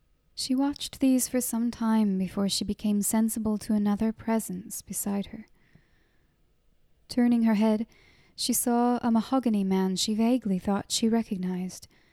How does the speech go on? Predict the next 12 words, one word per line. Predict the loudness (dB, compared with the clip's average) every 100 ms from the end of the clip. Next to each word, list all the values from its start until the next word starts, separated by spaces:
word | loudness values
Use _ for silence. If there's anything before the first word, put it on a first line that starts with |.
| _ _ _ _ _
She | 0 4
nodded | 6 6 6 4 2
to | -2 -4 -2
him | -2 -2 -4
cautiously, | -2 -2 -2 -4 -6 -6 -8 -8 -10 -20 -20 _ _ _
and | -2 0
he | 2 2
raised | 4 4 2 -2
his | -2
palm | -2 2 4 4 0
in | -4 -2
greeting. | 0 0 -2 -6